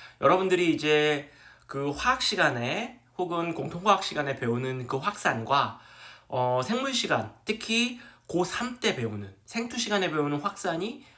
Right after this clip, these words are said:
뭐가 같고 뭐가 다른지 요거를 이제 조금 생각을 해보면서 가보면 좋겠습니다. 어렵진 않아요. 자, 우리가 전 시간에 이제 세포막의 구조에 대해서 배웠습니다. 그죠? 여기 보시면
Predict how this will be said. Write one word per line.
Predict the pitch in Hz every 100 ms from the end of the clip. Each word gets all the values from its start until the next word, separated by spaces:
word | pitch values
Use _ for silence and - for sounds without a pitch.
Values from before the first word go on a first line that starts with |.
| _ _
뭐가 | 131 151 214
같고 | 160 - - 294 - -
뭐가 | 147
다른지 | 143 127 123 117 - - _ _ - - -
요거를 | 151 262 285 254
이제 | - 131
조금 | - 135 - 117 117 - -
생각을 | - 180 170 160
해보면서 | 208 127 120 127 127 214 240 - - - _
가보면 | - 123 120 123 143 110 - _ _ _ _ -
좋겠습니다. | - - 127 110 101 113 185 -
어렵진 | 151 - 240
않아요. | 120 120 113 - - - -
자, | - 117 - - - -
우리가 | 151 196
전 | 147 143
시간에 | 185 190 196
이제 | 156
세포막의 | 160 226 233 143 120 180 -
구조에 | 127 120 143
대해서 | 139 127 120
배웠습니다. | 117 131 160 123 104 104 - -
그죠? | 123 165 220 - - - - -
여기 | 135
보시면 | 120 - 151 185 104